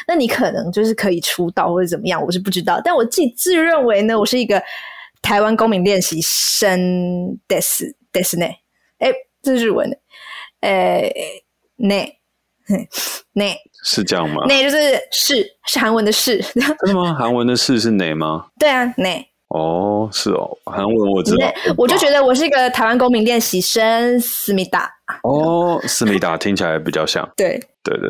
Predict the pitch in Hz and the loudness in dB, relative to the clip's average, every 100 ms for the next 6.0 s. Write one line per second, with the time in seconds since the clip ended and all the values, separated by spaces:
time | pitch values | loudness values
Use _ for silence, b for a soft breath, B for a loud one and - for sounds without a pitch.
0 | - - - - - 92 82 71 - - | -4 -6 -6 -8 -2 0 2 0 -2 -2
1 | 80 78 71 349 381 330 339 247 269 185 | 0 0 0 0 2 4 2 4 2 2
2 | 247 269 269 277 311 247 190 190 190 247 | 0 0 0 0 0 0 -2 0 0 0
3 | 233 233 233 202 208 208 202 170 208 180 | 2 2 2 2 0 -2 -2 0 0 0
4 | 190 208 185 190 311 339 262 175 - 202 | 2 2 2 2 4 4 2 0 -2 -2
5 | 180 277 - - 92 95 170 - 262 403 | -2 -4 -14 -4 0 2 0 0 0 2